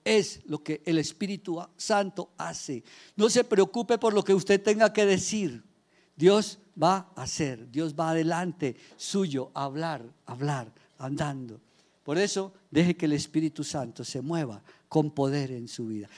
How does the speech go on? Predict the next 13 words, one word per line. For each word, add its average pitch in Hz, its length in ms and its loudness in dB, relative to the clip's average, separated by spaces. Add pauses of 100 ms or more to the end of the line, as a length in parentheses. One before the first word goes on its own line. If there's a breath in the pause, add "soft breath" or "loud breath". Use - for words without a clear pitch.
(140 loud breath)
Tres 226 300 4
ejes 226 240 6
fundamentales. 180 680 4
¿Cuáles 226 220 8
son? 269 280 6 (1160)
Biblia, 226 600 8 (180)
oración 233 680 6 (220)
y 135 80 -2
Espíritu 165 540 2
Santo. 117 600 -4 (720 soft breath)
En 170 120 0
tercer 226 320 6
lugar, 226 600 6